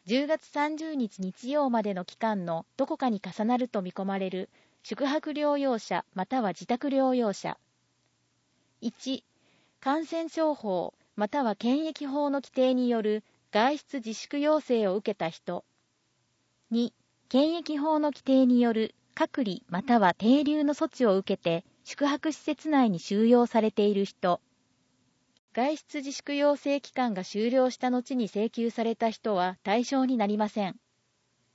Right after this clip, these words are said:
濃厚接触者は対象ではありませんが、投票所などでの投票ができます。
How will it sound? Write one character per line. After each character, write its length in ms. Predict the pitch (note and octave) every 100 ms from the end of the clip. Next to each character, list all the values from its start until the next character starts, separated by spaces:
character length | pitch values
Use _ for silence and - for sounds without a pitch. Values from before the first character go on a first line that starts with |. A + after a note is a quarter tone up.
| _ _ _ _ _ _ -
濃 200 | B3+ D#4
厚 240 | D#4+ D#4+
接 140 | - D#4
触 300 | - D4+ D4
者 180 | C#4 G#3+
は 100 | F#3
対 220 | G3 B3
象 240 | C#4 B3+
で 140 | B3+ A#3+
は 100 | F#3
あ 80 |
り 100 | F3+
ま 120 | G#3+ A#3
せ 180 | A#3
ん 80 | A3
が、 240 | F3 F3 - _ _ -
投 240 | B3 D#4
票 240 | D4+ D#4+ D#4
所 140 | D#4+
な 100 | C#4
ど 140 | A3+
で 100 | G3+
の 220 | F3 E3 -
投 220 | G#3 B3
票 220 | C4 B3+
が 100 | A#3+
で 80 | A3
き 120 | G#3+
ま 180 | G#3 G3+
す。 120 | -